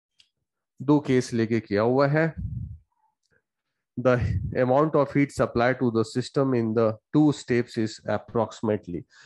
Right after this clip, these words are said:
ये जो two steps है ना, इन दोनों two steps में जो delta Q हुआ वो पूछ रहा है कि क्या होगा, ये फाइंड करो। टू थाउजेंड सिक्सटीन का problem है। A gas enclosed cylinder with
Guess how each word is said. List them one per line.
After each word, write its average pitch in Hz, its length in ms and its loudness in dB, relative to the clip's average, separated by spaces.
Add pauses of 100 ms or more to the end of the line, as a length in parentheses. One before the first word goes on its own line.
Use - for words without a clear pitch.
(140)
ये 143 180 4
जो 160 140 2
two 139 260 2
steps 123 420 -2
है 110 200 0
ना, 131 160 0 (300)
इन 139 240 2
दोनों 127 320 2
two 120 260 2
steps - 460 -4
में 127 240 0 (340)
जो 110 180 2
delta 110 400 2
Q 120 260 0
हुआ 104 560 0 (240)
वो 110 160 -2
पूछ 113 340 -4
रहा 120 140 2
है 104 140 2
कि 104 180 -4
क्या 117 200 -4
होगा, 110 380 0
ये 110 160 0
फाइंड 92 360 -6
करो। 117 200 0
टू 110 220 -4
थाउजेंड 120 340 -2
सिक्सटीन 113 440 -4
का 123 120 -2
problem 110 560 -8
है। - 200 -20 (840)
A 113 40 -2
gas 135 400 0
enclosed 131 340 0
cylinder 123 320 0
with 117 220 -2